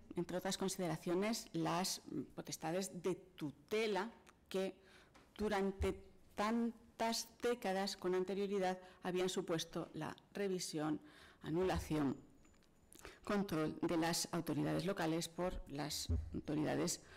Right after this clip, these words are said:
provinciales o gubernamentales. Solo ante situaciones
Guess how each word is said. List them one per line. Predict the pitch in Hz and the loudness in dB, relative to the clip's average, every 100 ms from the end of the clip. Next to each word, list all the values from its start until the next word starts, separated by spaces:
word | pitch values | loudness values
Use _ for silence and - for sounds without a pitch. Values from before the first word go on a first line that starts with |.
| - | -6
provinciales | 214 233 226 175 160 160 - - | 0 2 2 2 2 2 0 0
o | 170 180 - | 0 0 0
gubernamentales. | 156 147 135 131 120 113 - - - - - - - - - - - - - - - - _ - | 2 2 2 2 2 0 -2 -4 -8 -10 -16 -20 -20 -20 -20 -20 -20 -20 -20 -20 -20 -20 _ -6
Solo | - 262 285 269 | -2 2 4 4
ante | 262 247 247 247 | 4 2 2 0
situaciones | - 226 208 202 269 262 180 139 | 0 -2 -2 0 2 4 2 0